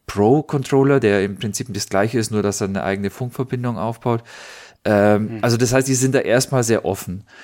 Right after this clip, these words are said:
Speaker 1: Und was du jetzt meinst, ob man auch auf dem, äh,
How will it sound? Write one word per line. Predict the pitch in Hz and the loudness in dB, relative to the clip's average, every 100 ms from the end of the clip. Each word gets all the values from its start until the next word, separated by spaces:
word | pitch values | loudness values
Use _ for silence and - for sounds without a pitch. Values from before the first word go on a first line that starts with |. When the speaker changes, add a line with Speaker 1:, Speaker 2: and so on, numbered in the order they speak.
| - - - | -20 -16 -2
Speaker 1:
Und | 117 113 110 - - - | 2 2 0 -6 -18 -18
was | 67 104 - | -6 -4 0
du | 127 | 0
jetzt | 143 127 | 0 2
meinst, | 123 - | 0 0
ob | 107 | 0
man | 110 104 | -2 0
auch | 98 110 143 - | 0 2 2 -2
auf | - 107 107 | -4 -2 -4
dem, | - 104 95 98 95 98 _ _ - | -6 -4 -2 -4 -12 -16 _ _ -14
äh, | 87 90 92 90 | -12 -10 -10 -12